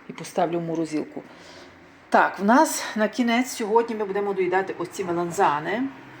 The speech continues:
В Україні йде закрутка повним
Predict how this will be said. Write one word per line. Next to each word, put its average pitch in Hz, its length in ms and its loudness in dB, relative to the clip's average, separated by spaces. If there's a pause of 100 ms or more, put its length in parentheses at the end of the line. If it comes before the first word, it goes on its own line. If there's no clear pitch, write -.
(380)
В 202 40 -2
Україні 226 520 0
йде 214 480 4
закрутка 196 600 -2
повним 196 640 2